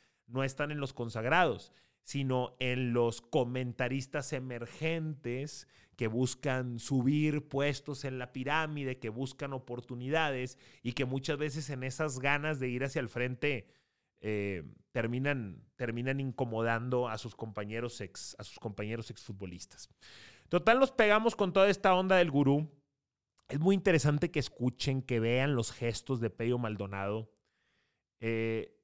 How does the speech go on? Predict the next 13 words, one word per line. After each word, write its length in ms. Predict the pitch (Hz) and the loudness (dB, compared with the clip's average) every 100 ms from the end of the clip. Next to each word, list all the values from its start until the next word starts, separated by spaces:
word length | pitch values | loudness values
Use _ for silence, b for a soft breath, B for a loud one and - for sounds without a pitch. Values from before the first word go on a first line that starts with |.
| _ _ | _ _
cuando 360 | - 143 143 139 | -4 -2 2 2
habla 240 | 151 175 | 4 4
de 80 | 170 | 4
ciertos 640 | - 156 147 - 151 - - | 2 0 0 -2 -6 -6 -2
temas, 420 | 143 151 147 - | -2 0 -2 -4
es 120 | 143 | -6
como 260 | - 165 156 | -4 -2 -2
si 180 | - 113 | -4 -8
siempre 640 | - - 139 143 139 143 | -10 -4 0 0 0 -2
estuviera 520 | 135 - 113 113 120 | -4 -2 0 2 0
mandando 560 | 127 113 107 107 110 113 | -2 -2 -2 -2 -2 0
mensajitos. 1600 | 117 107 95 - - - - 113 - _ - - - - - _ _ _ _ _ _ _ _ | 0 -2 -4 -8 -12 -18 -10 -10 -10 _ -16 -16 -16 -20 -20 _ _ _ _ _ _ _ _
Chéquenlo. 680 | - 143 - 113 90 78 | -4 -2 -2 -4 -4 -8